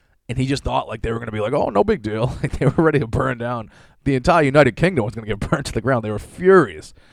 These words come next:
Absolutely furious at this fucking greedy American. And, uh, it backfired completely. They literally, like, went ballistic out there. It was like,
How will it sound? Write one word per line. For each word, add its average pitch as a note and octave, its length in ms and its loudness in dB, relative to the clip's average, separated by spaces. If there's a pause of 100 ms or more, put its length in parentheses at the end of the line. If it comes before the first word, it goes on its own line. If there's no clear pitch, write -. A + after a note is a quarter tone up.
(280)
Absolutely D3 420 2
furious C3+ 320 2
at F#2 60 -10
this G2+ 120 -8
fucking A2+ 340 0
greedy A2 280 -4
American. G#2+ 520 -6 (1500)
And, A2 200 -10
uh, F#2 220 -8
it A#2 100 -2
backfired D3 420 0
completely. A2+ 320 -2
They A#2 120 0
literally, C#3 380 8
like, G2 200 -10
went G#2+ 220 -8
ballistic A#2+ 560 -4
out D#2 140 -12
there. - 140 -14
It A#2 80 2
was - 280 -2
like, G#2+ 260 -8